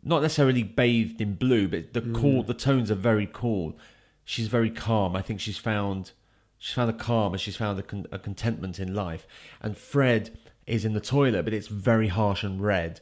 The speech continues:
Speaker 2: Yeah.
Speaker 1: and very extreme. And when she comes out, it's very windy and all the leaves, and it, she's clearly in a lot of turmoil. I think the reason we see them meeting on the film set in a, in nineteen eighty-seven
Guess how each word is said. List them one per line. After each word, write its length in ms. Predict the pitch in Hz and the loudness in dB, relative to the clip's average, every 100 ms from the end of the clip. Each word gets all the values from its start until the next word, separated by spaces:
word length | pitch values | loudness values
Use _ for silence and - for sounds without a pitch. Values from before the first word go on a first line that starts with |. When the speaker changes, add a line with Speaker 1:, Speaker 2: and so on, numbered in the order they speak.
| - | -10
Speaker 2:
Yeah. 180 | 113 113 | -6 -4
Speaker 1:
and 160 | 107 101 | -2 2
very 320 | 117 107 92 | 4 4 0
extreme. 760 | - - - 113 95 73 65 - - - - | -4 -8 -2 -2 -2 -4 -12 -18 -20 -20 -6
And 120 | 113 | -2
when 100 | 117 | 0
she 140 | - | -2
comes 340 | - 127 120 110 | -2 0 0 0
out, 400 | 110 98 92 - - _ _ | 0 0 -4 -10 -20 _ _
it's 180 | - 107 | -12 -12
very 360 | 101 95 117 110 | -4 2 4 4
windy 580 | 104 113 104 101 98 92 | 2 0 0 0 -2 -4
and 140 | 101 | -6
all 80 | 104 | -4
the 80 | 101 | -2
leaves, 480 | 104 113 107 104 107 | 2 4 4 0 -4
and 220 | 98 90 | -6 -6
it, 240 | 69 - _ _ _ - - | -8 -12 _ _ _ -20 -4
she's 420 | - 151 165 135 | 0 4 4 2
clearly 380 | - 131 123 110 | 0 2 4 2
in 100 | 104 | 2
a 40 | |
lot 180 | 104 101 | 0 -2
of 100 | 95 | -2
turmoil. 540 | - 147 135 98 85 - - - - | 0 2 2 2 0 -4 -18 -20 -4
I 220 | 139 151 | 0 2
think 600 | 151 - - 135 98 - - - - - - - | 2 0 0 0 0 -10 -18 -20 -20 -20 -20 -12
the 120 | 120 | -6
reason 380 | 110 135 131 127 | 2 4 4 2
we 100 | 123 | -2
see 380 | 117 - 123 117 | -2 -2 0 0
them 280 | 98 110 107 | 0 -2 0
meeting 520 | 113 110 - 107 101 | -2 -2 -2 -4 -4
on 180 | - 104 | -6 -6
the 80 | 107 | -4
film 320 | - 175 165 | 2 2 2
set 380 | - 98 87 - | -2 -4 -4 -4
in 120 | 104 | -2
a, 60 | 101 | -2
in 120 | 90 110 | -2 0
nineteen 300 | 113 113 110 | 0 0 -4
eighty-seven 560 | 95 - 156 120 101 | -4 -4 -2 0 -2